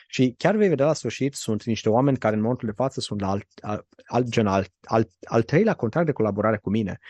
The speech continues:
Adică, gen, oamenii aceia nu ar fi continuat dacă nu ar fi avut super rezultate. Doi, mereu vor fi probleme. <coughs> Scuze, obișnuiește-te cu ele. Și la partea aceasta știu că problemele sunt dureroase.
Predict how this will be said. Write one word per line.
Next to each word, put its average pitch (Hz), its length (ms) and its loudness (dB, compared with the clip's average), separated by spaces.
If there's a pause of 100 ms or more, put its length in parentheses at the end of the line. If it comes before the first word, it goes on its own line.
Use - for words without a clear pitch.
(200)
Adică, 110 300 0
gen, 110 220 0
oamenii 123 260 4
aceia 117 240 -2
nu 120 140 2
ar 120 100 2
fi - 140 -12
continuat 107 540 -2
dacă 107 580 0
nu 113 160 0
ar 107 120 2
fi 107 100 0
avut 101 200 -2
super - 260 -6
rezultate. - 640 -6
Doi, 202 300 4 (500)
mereu 135 440 6
vor 131 140 2
fi 120 280 2 (120)
probleme. 120 520 2 (400)
<coughs> - 760 -4
Scuze, 113 420 -4
obișnuiește-te 117 580 0
cu 110 100 -4
ele. 104 260 -4 (580)
Și 131 300 4 (180)
la 131 120 4
partea 220 240 4
aceasta 185 280 4
știu 170 140 2
că 165 100 2
problemele 123 420 4
sunt 120 200 0
dureroase. 104 560 0